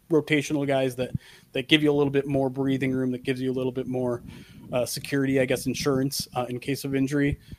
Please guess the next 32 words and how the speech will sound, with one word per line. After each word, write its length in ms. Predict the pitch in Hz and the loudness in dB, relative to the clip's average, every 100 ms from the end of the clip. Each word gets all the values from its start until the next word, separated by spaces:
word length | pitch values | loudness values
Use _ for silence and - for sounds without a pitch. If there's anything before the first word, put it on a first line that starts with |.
| _ - | _ 6
But 100 | 175 | 8
I'd 140 | 202 | 10
say, 160 | 240 247 | 10 10
you 100 | 240 | 6
know, 120 | 226 | 8
they 120 | 208 | 8
could 160 | 208 175 | 6 2
use 180 | 185 175 | 0 2
a 60 | |
little 160 | 165 165 | 4 4
bit 160 | 160 | 4
more 320 | 165 156 156 156 _ _ | 4 4 4 0 _ _
defensive 340 | 160 151 147 147 | -6 0 -2 0
tackle 320 | 147 139 139 | 0 0 0
help, 120 | 143 | 0
maybe, 340 | 143 156 160 160 | 2 2 2 2
maybe 260 | 180 196 | 0 0
even 160 | 190 185 | 0 2
a 80 | 170 | 4
little 180 | 160 | 2
bit 120 | 156 147 | 2 2
of 60 | |
linebacker 500 | 131 131 127 131 131 | 2 2 0 -2 -4
help. 320 | 131 131 123 _ _ _ _ - | 0 0 -2 _ _ _ _ -4
Um, 440 | 127 123 123 123 - - - | 0 0 0 -4 -10 -12 0
but 100 | 180 | 4
other 120 | 285 | 6
than 80 | 196 | 6
that, 180 | 190 220 | 2 0
like, 200 | 139 135 | -2 -4
you, 100 | 131 _ - - - _ _ _ _ _ | -8 _ -20 -20 -20 _ _ _ _ _
you, 340 | - 151 143 | -14 -10 -10